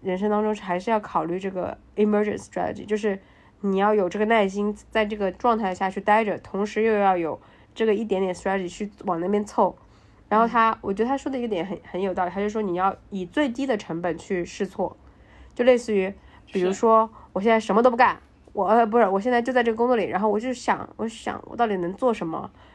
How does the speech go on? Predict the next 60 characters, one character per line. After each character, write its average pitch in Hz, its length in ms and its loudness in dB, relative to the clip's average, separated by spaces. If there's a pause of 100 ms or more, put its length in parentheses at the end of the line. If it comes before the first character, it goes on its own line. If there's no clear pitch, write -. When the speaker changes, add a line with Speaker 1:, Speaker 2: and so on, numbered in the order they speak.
Speaker 1:
然 226 100 4
后 226 40 6
我 226 40 4
想 208 160 -2
试 240 300 -2
试 - 440 -8
有 202 100 -2
哪 196 100 0
些 202 60 0
东 214 120 0
西 214 140 -8
对 226 180 -2
我 185 80 2
来 156 120 -4
说 196 100 -2
是 196 140 -6
mo-，motivation 208 680 -2
factor， 175 300 -8
我 220 80 0
想 208 120 2
做 208 120 2
跨 202 240 2
境 208 160 -2
电 185 180 0
商。 180 220 2
Speaker 2:
嗯。 202 40 -8 (360)
Speaker 1:
然 202 100 -2
后 233 40 2
他 226 40 2
说， 226 100 0
那 240 100 2
你， 196 180 0
那 240 120 2
你 180 140 0
就 170 400 -6
比 - 80 -14
如 - 60 -8
说 175 240 -6 (280)
找 - 120 -8
一 165 60 -6
个 196 120 -4
最 233 680 -4
小 - 640 -4
S 190 300 -8
K， - 260 -8 (100)
就 233 100 -4
是 214 260 -2 (120)
最 262 320 0
小 - 300 -6
成 202 260 -6
本 202 120 -4
的 196 100 -8
产 196 200 -4
品， 208 140 -2
花 240 220 -4
两 214 440 -2
万 277 140 0
Speaker 2:
嗯。 262 40 -4
Speaker 1:
块 220 200 -2
钱， 202 240 -4